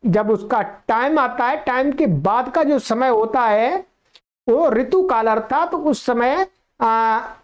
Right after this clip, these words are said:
स्त्री पुरुष आपस में संबंध करके संतान को जन्म देते हैं। तो कहते हैं ऋतु काल में, ऋतु काल में अर्थात,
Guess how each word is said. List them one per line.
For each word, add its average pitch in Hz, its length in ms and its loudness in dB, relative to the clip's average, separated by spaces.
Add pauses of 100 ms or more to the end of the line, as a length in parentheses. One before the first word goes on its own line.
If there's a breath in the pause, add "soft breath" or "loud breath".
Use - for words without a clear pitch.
(140)
स्त्री 294 380 -2
पुरुष 294 380 0
आपस 262 480 -2
में 269 340 0
संबंध 254 540 -2
करके 262 480 0
संतान 240 520 -2
को 330 200 0
जन्म 233 300 0
देते 147 320 -2
हैं। 139 220 -8 (840)
तो 226 60 -2
कहते 254 320 -2
हैं 359 180 2
ऋतु 277 480 0
काल 277 360 0
में, 226 360 0 (640)
ऋतु 185 320 0
काल 269 240 0
में 320 420 0 (360 loud breath)
अर्थात, 208 600 -2